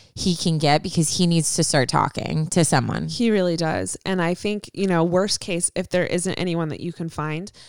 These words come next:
Speaker 2: just in, in this instance, if there is any, like,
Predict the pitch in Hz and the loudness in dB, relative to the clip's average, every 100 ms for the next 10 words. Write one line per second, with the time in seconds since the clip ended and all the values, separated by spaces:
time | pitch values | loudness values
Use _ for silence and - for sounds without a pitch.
0 | - _ _ - - 196 175 - - _ | -20 _ _ -8 0 2 2 -2 -10 _
1 | _ _ 202 - 196 208 170 170 180 208 | _ _ -6 -2 0 4 4 4 0 0
2 | - 247 262 - 208 - 196 190 - - | -2 0 -2 -2 -4 2 2 2 0 -2
3 | 196 208 214 226 220 196 | 0 0 0 0 -2 -4